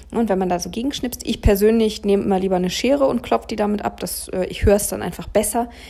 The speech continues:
dann hat man so ein ganz helles Klingeln, so ein Bing, Bing, Bing, ne, als wenn man wirklich so gegen eine leere Tasse schnipst oder gegen eine Metalldose schnipst, so hört sich das, also wirklich original, so hört sich das an. Wenn man das einmal gehört hat, dann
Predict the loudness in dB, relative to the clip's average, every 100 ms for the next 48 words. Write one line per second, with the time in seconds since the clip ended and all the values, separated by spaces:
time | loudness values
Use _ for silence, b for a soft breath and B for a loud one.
0 | B -6 -4 0 0 2 2 0 0 0
1 | 0 -2 0 0 0 0 2 4 6 4
2 | 4 4 4 2 0 -2 -2 0 -2 -4
3 | -8 -4 -4 B B B B -10 0 2
4 | 2 2 -2 -6 -4 -2 -2 -4 -2 -2
5 | -2 -6 -4 -4 -2 -4 -4 -6 -2 -2
6 | 0 -2 -2 -4 -4 -6 -6 -8 -8 -8
7 | -8 -10 -10 -6 -6 -4 -4 0 0 2
8 | 0 0 -2 -4 -10 -10 -8 -8 -6 -4
9 | 0 0 2 4 4 4 0 -4 -4 -6